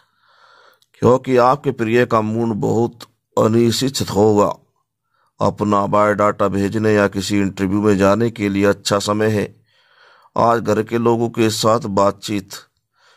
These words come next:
करते दौरान आपके मुंह से कोई ऐसी बात निकल सकती है जिससे घर के लोग नाराज हो सकते हैं।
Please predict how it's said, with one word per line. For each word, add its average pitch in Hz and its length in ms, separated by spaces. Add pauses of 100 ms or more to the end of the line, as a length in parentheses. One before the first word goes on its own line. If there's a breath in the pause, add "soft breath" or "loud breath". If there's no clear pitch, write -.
(200)
करते 107 400
दौरान 107 580
आपके 104 300
मुंह 98 220
से 101 180
कोई 98 220
ऐसी 101 300
बात 95 300
निकल 95 340
सकती 98 380
है 104 160 (680 soft breath)
जिससे 120 380
घर 110 200
के 104 180
लोग 110 260
नाराज 98 380
हो 95 140
सकते 95 360
हैं। 98 140